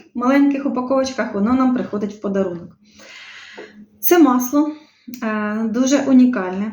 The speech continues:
воно дуже стійке до, для, е, до нагрівання. Тобто, якщо його нагріти або, е, ви вийдете під, е, е,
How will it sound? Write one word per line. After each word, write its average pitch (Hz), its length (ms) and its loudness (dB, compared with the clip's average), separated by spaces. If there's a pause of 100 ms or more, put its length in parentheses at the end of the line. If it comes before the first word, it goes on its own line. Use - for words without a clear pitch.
воно 247 260 0
дуже 240 300 -4
стійке 220 580 -4
до, 185 180 0
для, 190 480 0
е, 202 480 -2
до 233 200 0 (180)
нагрівання. 196 720 -2
Тобто, 214 260 -6
якщо 226 340 -2
його 208 240 0
нагріти 214 540 0
або, 220 480 -2 (280)
е, - 160 -4
ви 214 160 0
вийдете 202 480 0
під, 196 260 -6
е, 202 40 0
е, 190 720 -2